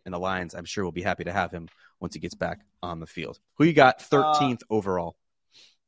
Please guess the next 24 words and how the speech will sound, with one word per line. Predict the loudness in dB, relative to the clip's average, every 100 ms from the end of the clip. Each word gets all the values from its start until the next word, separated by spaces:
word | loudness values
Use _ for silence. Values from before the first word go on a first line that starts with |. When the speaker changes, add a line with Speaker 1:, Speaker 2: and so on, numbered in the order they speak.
| _
Speaker 2:
I, | -10 -4
I, | -2 0
I | 0
kept | 4 4 6
pushing | 4 4 0
this | 4
guy | 6 6
down, | 6 2 2
and | -2
I |
can't | -2 -2
believe | 0 0
he's | 0 -4
available | -4 -4 -4 -6 -8
at | -8 -8 -10
my |
seventh | -4 -4 -4 -6
pick. | -6 -8 0
Uh, | 2 2
but | 0 -2
Tony | -2 -2
Finau, | -2 -2 -4 -10 -10
he, | -10 -8
he | -2 -2